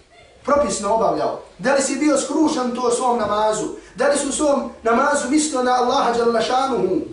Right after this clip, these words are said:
na naredbe, na zabrane? Ili si mislio na neke dunjalučke stvari? I zato Allah dželle šanuhu u suri Al-Mu'minun, kada govori i spominje osobine pravih vjernika,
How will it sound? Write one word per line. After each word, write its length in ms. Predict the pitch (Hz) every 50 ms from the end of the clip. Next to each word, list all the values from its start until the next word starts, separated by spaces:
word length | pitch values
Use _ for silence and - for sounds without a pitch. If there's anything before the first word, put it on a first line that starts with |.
| - - -
na 140 | 196 214 220
naredbe, 600 | 240 240 254 277 - - 233 226 - - - -
na 160 | - 208 202
zabrane? 600 | - 277 294 285 262 - - 185 180 165 147 - - - - - - - - -
Ili 160 | 247 247 233
si 140 | 233 247 240
mislio 260 | 277 269 - 247 226
na 100 | 240 262
neke 260 | 247 220 - 214 202
dunjalučke 580 | 185 190 196 214 220 220 190 180 - - 180 160
stvari? 380 | - - 180 175 165 127 - - - - - - - - -
I 80 | 196 185
zato 220 | 196 254 240 247
Allah 280 | 254 262 254 240 233 233
dželle 220 | 226 226 214 202
šanuhu 420 | - - 233 240 247 247 220 185 -
u 40 | -
suri 280 | - 247 247 247 240 226 208
Al-Mu'minun, 720 | 190 190 196 233 233 214 220 233 254 294 302 302 302 302 - - - - - - - - - - - - - - - - - - - -
kada 280 | 196 190 - 214 214 -
govori 420 | 262 254 208 170 143 - 117 - - - - - - _ _
i 80 | - 185
spominje 460 | 180 - - 320 339 320 277 247 240
osobine 440 | 233 233 226 220 - 254 233 202 -
pravih 400 | 214 214 202 196 190 175 170 165
vjernika, 640 | 185 190 185 165 156 156 151 156 151 151 139 135